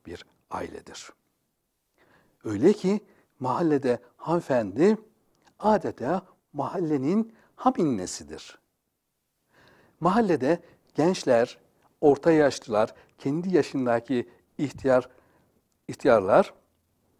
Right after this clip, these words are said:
Yahya Efendi'nin eşine akıl danışmaya gelirler.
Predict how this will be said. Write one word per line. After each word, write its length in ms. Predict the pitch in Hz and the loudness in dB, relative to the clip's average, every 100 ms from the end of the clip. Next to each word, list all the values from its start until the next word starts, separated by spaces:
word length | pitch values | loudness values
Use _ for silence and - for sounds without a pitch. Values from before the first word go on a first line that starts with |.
| _ _ - | _ _ -2
Yahya 400 | 147 151 190 170 | 0 4 4 4
Efendi'nin 640 | 113 90 87 104 165 175 _ _ _ | -2 -6 -10 -4 -2 -2 _ _ _
eşine 520 | 190 160 110 107 165 - _ _ _ _ - | -2 -2 -4 -4 -4 -4 _ _ _ _ -4
akıl 280 | 170 214 - - _ - | 6 6 6 -6 _ -8
danışmaya 560 | 104 90 - 90 82 _ _ | -8 -8 -8 -6 -6 _ _
gelirler. 560 | - 85 71 - - | -8 -8 -8 -14 -18